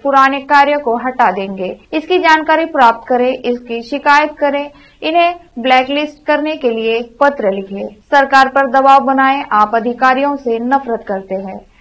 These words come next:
खंडरे का मुझ पर भ्रष्टाचार का आरोप लगाना वैसे ही बात है, जैसे सूरज पर थूकना है। मैं क्या हूँ, मेरे बूथ स्तर कार्यकर्ता भी जानते हैं। आप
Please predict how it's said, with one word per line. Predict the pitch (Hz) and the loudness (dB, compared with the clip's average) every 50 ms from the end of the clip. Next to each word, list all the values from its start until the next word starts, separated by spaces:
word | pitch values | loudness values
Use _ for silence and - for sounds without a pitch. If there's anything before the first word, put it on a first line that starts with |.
| _ - | _ -2
खंडरे | 320 311 320 320 349 359 | 0 0 4 6 4 4
का | 359 349 320 311 | 6 6 4 4
मुझ | 294 262 254 254 247 | 4 4 2 0 0
पर | - 254 254 254 254 | 0 2 2 2 2
भ्रष्टाचार | 247 269 269 262 - 302 294 294 - 302 294 294 294 | 0 -2 -4 -2 0 0 0 0 2 2 2 2 2
का | 294 262 226 185 185 | 2 0 2 4 4
आरोप | 202 214 214 214 214 - | 2 2 2 -2 -4 -6
लगाना | 240 247 254 254 269 269 269 262 254 247 247 269 - - | -2 0 2 4 4 4 4 4 2 -2 -2 -4 -6 -6
वैसे | 233 247 254 254 254 269 | -2 0 0 2 0 0
ही | 277 285 | -4 -2
बात | 247 233 202 196 190 - 226 | 0 0 0 0 0 -4 -6
है, | 220 220 226 220 - _ _ _ _ - | -8 -8 -8 -10 -14 _ _ _ _ -2
जैसे | 254 294 302 302 320 320 | 0 0 2 2 0 -4
सूरज | 311 - 311 311 311 320 320 311 | -4 -4 -2 2 2 2 2 2
पर | - 240 226 226 220 - 277 | 0 0 0 0 -2 -4 -6
थूकना | 254 240 240 233 247 240 233 208 | -8 -6 -4 -4 -4 -2 -4 -4
है। | 180 180 185 - - _ _ - | -8 -12 -14 -16 -20 _ _ -10
मैं | 220 226 233 | -8 -6 -2
क्या | 233 262 269 277 | 2 4 4 4
हूँ, | 277 277 285 294 294 285 - - 247 | 4 2 0 -2 -2 -4 -4 -4 0
मेरे | 262 269 269 269 | 2 4 4 2
बूथ | 240 254 277 302 294 302 302 | 2 0 0 -2 -2 -4 -8
स्तर | 285 - - 311 311 311 311 311 - - | -10 -6 -2 0 0 0 0 -4 -6 -2
कार्यकर्ता | - 233 220 220 233 233 233 - 247 240 233 262 262 262 | 0 2 2 2 0 -2 -2 -2 -2 -2 0 0 -2 0
भी | 240 247 233 233 226 | 0 -2 -6 -6 -4
जानते | 220 285 269 233 196 214 185 | -2 0 0 0 -2 -6 -8
हैं। | 190 196 185 180 185 - _ _ _ _ - | -8 -8 -10 -12 -14 -16 _ _ _ _ 0
आप | 214 220 233 | 2 4 4